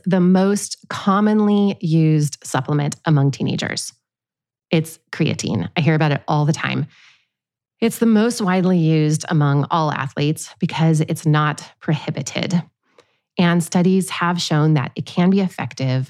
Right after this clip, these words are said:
during one particular type of exercise, and that's short duration, high intensity things like weightlifting. And one particular form of creatine, which is phoscreatine,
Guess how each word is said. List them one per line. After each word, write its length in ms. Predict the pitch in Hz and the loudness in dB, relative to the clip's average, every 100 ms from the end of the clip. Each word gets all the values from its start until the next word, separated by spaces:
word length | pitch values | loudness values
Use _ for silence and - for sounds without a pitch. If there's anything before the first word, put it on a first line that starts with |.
| - | -4
during 500 | 160 139 131 131 135 - _ _ _ | -2 0 2 0 -2 -6 _ _ _
one 240 | 185 196 | 2 4
particular 360 | 185 - 151 135 | 2 -2 -2 -4
type 200 | - - | -4 -6
of 80 | 135 | -6
exercise, 500 | - - 139 143 - - - - | -6 -8 -6 -6 -6 -14 -10 0
and 100 | 175 | 2
that's 300 | 143 156 - - | 2 -2 -10 -10
short 460 | - - 175 170 | -4 0 0 0
duration, 680 | 185 165 147 - 147 147 143 - _ | 0 2 0 0 0 0 -2 -6 _
high 300 | - 143 143 | -10 -2 0
intensity 580 | 139 131 131 123 - | 0 0 -4 -6 -6
things 320 | 156 - 143 - - _ | -6 -4 -6 -8 -18 _
like 140 | 170 156 | -2 0
weightlifting. 1000 | 139 143 139 - - - - - - - _ _ _ _ _ | 0 0 0 -2 -8 -10 -10 -8 -8 -12 _ _ _ _ _
And 200 | 175 170 | 2 4
one 200 | 165 190 | 4 2
particular 380 | 202 202 185 160 | 0 -2 0 -2
form 340 | 156 165 160 185 | -2 0 2 0
of 100 | - | 0
creatine, 400 | 202 190 214 202 | -2 0 0 0
which 140 | 156 | -2
is 100 | 143 | -4
phoscreatine, 800 | - 123 160 - 185 202 208 | -4 -4 -2 -2 0 2 0